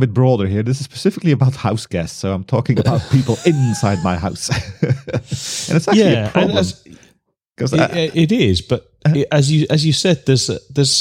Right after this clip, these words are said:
Speaker 2: certainly a, there's an expectation that when you're out and about, you are in the public eye. You're, you know, you are in public. Therefore,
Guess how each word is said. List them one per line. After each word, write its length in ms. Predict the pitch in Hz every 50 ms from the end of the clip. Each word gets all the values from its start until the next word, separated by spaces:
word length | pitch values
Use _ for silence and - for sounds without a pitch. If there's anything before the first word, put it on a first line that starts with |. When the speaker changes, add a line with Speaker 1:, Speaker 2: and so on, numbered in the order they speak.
| 196 202
Speaker 2:
certainly 520 | 220 - - 170 165 156 147 143 139 - -
a, 380 | 120 117 113 110 107 107 98 - _ _ _ _ _ _ _ _ _ _ -
there's 180 | 156 170 185 220
an 80 | 214
expectation 720 | 208 185 - - - 180 127 - - 170 160 139 - - 139
that 100 | 113 - 127
when 100 | 127 123
you're 160 | 120 113 110 104 107
out 60 | 110
and 80 | 107 107 101
about, 300 | - 123 110 101 - -
you 160 | 107 107 107 107
are 200 | 107 107 101 101
in 160 | 98 98 98 98
the 200 | 98 95 90 - _ _ _ _ _ _ _ _ -
public 600 | - - 110 101 101 98 92 87 - _ - - - - _ _ _ _ _ _ _ - - -
eye. 460 | - 202 147 98 87 82 80 80 - _ _ -
You're, 460 | 120 117 107 104 104 101 98 90 92 _ -
you 120 | - 117
know, 80 | 104 92
you 160 | 95 101 113 117
are 220 | 113 107 101 104
in 140 | 101 101 101
public. 460 | - 185 185 - 101 82 - - -
Therefore, 540 | - 104 101 95 - - 107 101 101 95